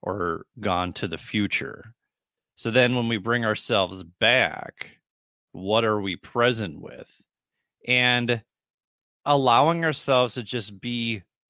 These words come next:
okay with whatever emotion comes up. I'll give you an example. I really have an issue with this whole idea of live life with no regrets.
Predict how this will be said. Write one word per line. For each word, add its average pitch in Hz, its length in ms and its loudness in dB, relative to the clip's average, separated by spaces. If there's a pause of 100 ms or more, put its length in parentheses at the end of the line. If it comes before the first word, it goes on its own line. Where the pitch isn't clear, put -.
(240)
okay 147 680 0
with 117 400 -2
whatever 117 440 0
emotion 98 680 -8
comes 92 420 -10
up. 95 260 -4 (1040)
I'll 151 80 -2
give 180 100 2
you 147 120 4
an 117 60 2
example. 104 800 -2 (680)
I 151 60 2
really 170 360 4
have 135 200 2
an 107 140 -2
issue 123 360 -2
with 101 220 -4
this 104 180 -4
whole 113 260 -2
idea 101 440 0
of 90 80 -10
live 98 300 -6
life 95 320 -4
with 98 160 -14
no 95 220 -6
regrets. 90 960 -4